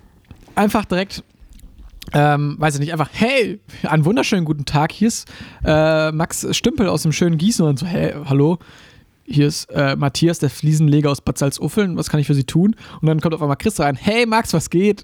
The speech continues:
<laughs> So. Einfach vielleicht so, ähm, wird wahrscheinlich ein bisschen große Streurate haben, so, aber ich meine mal so ein ganzes Telefonbuch durchtelefonieren?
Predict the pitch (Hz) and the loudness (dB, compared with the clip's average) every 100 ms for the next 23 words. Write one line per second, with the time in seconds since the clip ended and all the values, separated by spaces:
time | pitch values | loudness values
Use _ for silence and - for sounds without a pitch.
0 | 165 - - 135 - - - 139 - - | -6 -4 -2 -2 -2 -10 -2 -4 -4 -12
1 | - - 180 226 - 196 202 - 185 180 | -8 -2 0 0 0 -2 -2 0 0 0
2 | - - - - - - - 139 139 139 | -8 -20 -20 -20 -20 -20 -4 0 2 2
3 | 143 139 - 120 151 165 180 160 180 170 | 0 -6 -12 -12 -2 0 0 -2 -2 -2
4 | 180 160 160 143 - 165 208 214 214 202 | -2 0 0 -2 2 2 2 0 2 2
5 | 202 202 208 202 170 151 147 151 - _ | 2 0 0 2 2 2 0 -2 -14 _
6 | _ _ _ _ 131 151 165 147 151 156 | _ _ _ _ 0 2 2 0 -2 -4
7 | - 156 - 151 202 - 220 - 214 - | 0 0 2 0 0 0 0 0 -4 -2
8 | 214 247 | -2 -2